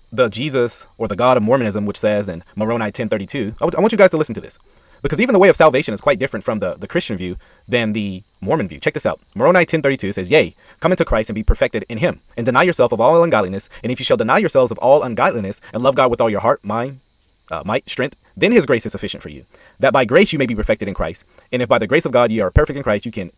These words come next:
in no wise deny the power of God." What is this verse teaching? This <laughs> verse is pretty much saying,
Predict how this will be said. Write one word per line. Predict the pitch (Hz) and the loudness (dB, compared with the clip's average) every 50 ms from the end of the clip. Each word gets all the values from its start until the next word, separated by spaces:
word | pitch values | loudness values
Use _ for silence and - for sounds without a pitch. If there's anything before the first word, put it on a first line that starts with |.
| _ _ | _ _
in | 92 90 95 | -10 -6 -2
no | 117 131 147 | 0 0 0
wise | 139 107 98 107 104 101 101 98 | 0 -2 -4 -4 -2 -4 -4 -6
deny | - 92 87 87 92 95 | -6 -8 -6 -6 -8 -10
the | - - | -8 -8
power | - 85 90 - | -8 -6 -6 -8
of | - 98 | -6 -2
God." | - 143 120 98 | 0 0 2 2
What | - 262 | 2 2
is | - | 2
this | 170 156 - | -2 -2 -2
verse | - - | -4 -4
teaching? | - 151 - - - _ _ _ _ _ _ _ _ _ _ _ | -4 -10 -14 -14 -20 _ _ _ _ _ _ _ _ _ _ _
This | - 165 196 - | 0 0 2 2
<laughs> | |
verse | - - | 0 -2
is | - 120 | -2 0
pretty | - - 185 180 | 2 2 4 4
much | 160 156 | 2 2
saying, | - 110 104 98 | 2 2 0 0